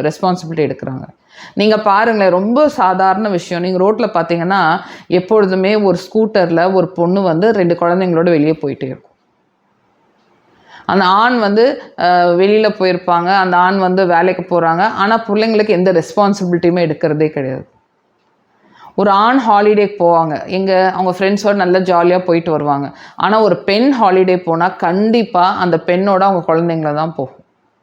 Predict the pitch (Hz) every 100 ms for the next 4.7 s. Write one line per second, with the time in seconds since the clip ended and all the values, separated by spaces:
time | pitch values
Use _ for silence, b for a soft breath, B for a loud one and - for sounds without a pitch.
0 | _ _ B B B 202 247 262 220 226
1 | 254 226 196 214 196 185 196 190 175 165
2 | 165 160 156 160 B B 202 233 254 226
3 | 190 185 190 214 208 214 190 175 170 175
4 | 196 185 151 147 139 139